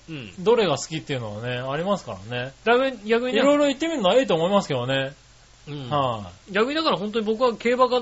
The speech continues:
Speaker 1: そんなに好きじゃない理由は、
Speaker 2: はい。
Speaker 1: 馬がそんな好きじゃないってことですよね。
Speaker 2: なるほどね。
Speaker 1: うん。
Speaker 2: はいはい。
Speaker 1: 馬が走ってんの見て何が楽しいんだみたいなことになりますよね。
Speaker 2: ああ。
Speaker 1: だったらなんかね。
Speaker 2: いや、馬だから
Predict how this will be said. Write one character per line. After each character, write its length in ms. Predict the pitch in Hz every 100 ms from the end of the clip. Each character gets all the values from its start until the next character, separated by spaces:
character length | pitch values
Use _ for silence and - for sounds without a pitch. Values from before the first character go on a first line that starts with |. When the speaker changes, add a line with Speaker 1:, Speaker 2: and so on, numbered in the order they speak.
| 226
Speaker 1:
そ 140 | -
ん 40 | 240
な 80 |
に 40 | 233
好 60 |
き 80 | 254
じ 60 | 220
ゃ 20 |
な 80 | 233
い 60 | 190
理 80 |
由 140 | 165 160
は、 220 | 170 143
Speaker 2:
は 20 |
い。 20 | -
Speaker 1:
馬 220 | 185 -
が 120 | -
そ 120 | - 185
ん 60 |
な 80 | 175
好 80 | -
き 100 | 196
じ 80 | 143
ゃ 40 |
な 80 | 151
い 40 |
っ 20 | 147
て 80 |
こ 60 | 101
と 40 |
で 60 | 92
す 80 | -
よ 80 | 101
ね。 200 | 120 135 -
Speaker 2:
な 140 | 170
る 80 | 214
ほ 200 | 214 208
ど 60 | 214
ね。 160 | 262 302
Speaker 1:
う 40 |
ん。 160 | 151 123
Speaker 2:
は 80 |
い 40 | 90
は 480 | 165 151 131 107 90 - - _ _ _ - -
い。 40 |
Speaker 1:
馬 180 | 120 262
が 100 | 339
走 180 | - -
っ 40 |
て 100 | 165
ん 20 |
の 60 | 120
見 80 | 104
て 80 |
何 160 | 104 220
が 80 | 190
楽 160 | 110
し 60 | 110
い 20 |
ん 40 | 117
だ 40 |
み 80 | 101
た 80 | 98
い 20 |
な 40 |
こ 60 | 98
と 40 |
に 60 | 113
な 40 |
り 80 | 120
ま 80 | 127
す 120 | -
よ 80 | 87
ね。 280 | 95 123 127
Speaker 2:
あ 880 | 147 147 139 135 131 127 120 113 107
あ。 60 | 101 - -
Speaker 1:
だ 80 | 247
っ 60 | 269
た 160 | 247
ら 100 | 175
な 100 | 170
ん 80 | 196
か 20 |
ね。 0 |
Speaker 2:
い 20 |
や、 60 | 339
馬 320 | 359 370 349
だ 40 | 320
か 160 | 302
ら 360 | 302 330 349